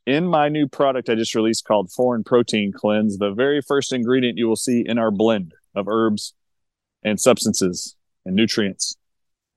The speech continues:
you will see the very first ingredient is called lobelia, wild crafted lobelia. Now, just so y'all know,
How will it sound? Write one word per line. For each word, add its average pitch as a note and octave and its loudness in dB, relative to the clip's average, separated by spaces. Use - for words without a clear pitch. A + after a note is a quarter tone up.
you C3+ 0
will C3 2
see D3 2
the A#2 0
very B2+ 0
first - 0
ingredient A2 0
is G2 -2
called G#2+ -2
lobelia, G2+ 0
wild A2 0
crafted G#2+ -2
lobelia. F#2+ 0
Now, G#2 2
just - -4
so C#3+ 0
y'all C3+ 2
know, G2 -6